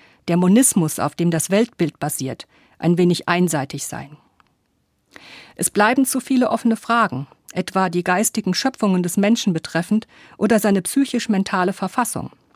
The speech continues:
Ist das alles nur messbares Datenmaterial, das beliebig programmiert werden kann,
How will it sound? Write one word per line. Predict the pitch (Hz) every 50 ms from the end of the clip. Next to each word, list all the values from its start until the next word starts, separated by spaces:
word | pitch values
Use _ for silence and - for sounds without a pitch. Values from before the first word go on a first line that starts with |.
| _ _ _ _ _ _ _ _ _ _ _ _ _ _ _ _ - - - - - - - - _
Ist | - 190 -
das | 175 170 -
alles | - - 190 220 226 - -
nur | 214 202 196
messbares | 190 180 196 - - - - 190 190 170 180 - -
Datenmaterial, | - 165 156 180 - - 233 220 220 - - 226 214 214 208 196 196 190 196 208 - - - - - -
das | - 196 - -
beliebig | - 180 185 240 262 254 226 - -
programmiert | - 202 - - - 175 170 180 208 240 -
werden | 214 226 226 226 233 233
kann, | - - 240 226 233